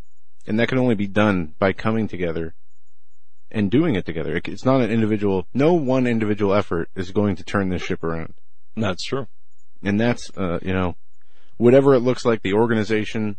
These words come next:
Speaker 1: the, uh, people coming together to do this, I don't know what that, how that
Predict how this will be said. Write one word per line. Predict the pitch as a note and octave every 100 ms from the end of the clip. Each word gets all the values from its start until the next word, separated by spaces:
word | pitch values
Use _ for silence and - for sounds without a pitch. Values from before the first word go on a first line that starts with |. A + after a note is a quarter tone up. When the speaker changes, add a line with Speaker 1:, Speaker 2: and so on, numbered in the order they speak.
| -
Speaker 1:
the, | F2 E2+ E2 D#2 - - - -
uh, | E2 E2+ D#2+ E2
people | - A2+ G2+
coming | G#2+ G#2
together | G2 G2+ G2+
to | G2
do | F#2 G#2
this, | G2+ G2+ - - - - -
I | G#2
don't | D3+ D3
know | F3
what | B2+
that, | F#2+ E2+
how | F2+ G2+
that | F#2+ F#2